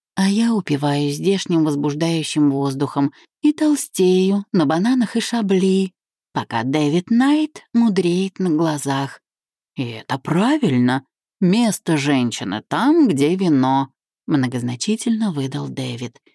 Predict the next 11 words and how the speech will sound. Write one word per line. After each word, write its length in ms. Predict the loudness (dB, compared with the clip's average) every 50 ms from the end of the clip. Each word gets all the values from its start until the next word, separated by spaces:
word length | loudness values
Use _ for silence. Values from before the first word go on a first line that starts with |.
| _ _ _ _ _ _
«Искусство 840 | -6 -4 -4 -4 -6 -4 -2 0 2 2 0 -2 -4 -6 -6 -4 -4
надо 420 | -2 -4 -4 -4 -4 -6 -6 -4
растворить». 960 | -2 -2 -2 -2 -2 -4 -4 -2 0 0 0 0 2 2 2 0 0 -2 -8 -14 _ _ _ _ _ _ _ _ _ _ _ _ _ _ _
«Но 140 | 0 0 0
ты 200 | 0 0 0 0
ведь 260 | 2 0 -2 -2 -2
не 160 | 0 2 2 4
будешь 380 | 4 2 2 2 0 -2 -4
работать 540 | -6 -8 -8 -8 -8 -10 -10 -10 -10 -8 -6
без 220 | -6 -4 -4 -6
продыху?» 640 | -6 -6 -8 -8 -6 -8 -10 -10 -10 -10 -10 -10 -10